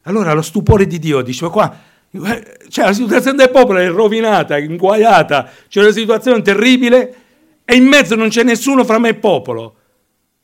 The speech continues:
Dice, "Non, non, non mi rimane che, che giudicare il popolo". Fratelli,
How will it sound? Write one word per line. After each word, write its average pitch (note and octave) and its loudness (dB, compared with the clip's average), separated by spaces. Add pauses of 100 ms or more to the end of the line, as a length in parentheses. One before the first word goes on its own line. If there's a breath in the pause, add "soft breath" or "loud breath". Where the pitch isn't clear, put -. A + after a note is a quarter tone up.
(680)
Dice, G#2+ -18
"Non, B2+ -10
non, D3 -10
non C#3 -10
mi C#3+ -8
rimane B2+ -6
che, A2 -10 (560)
che B2+ -8
giudicare A#2+ -14
il F#2 -20
popolo". - -20 (520)
Fratelli, G2 -18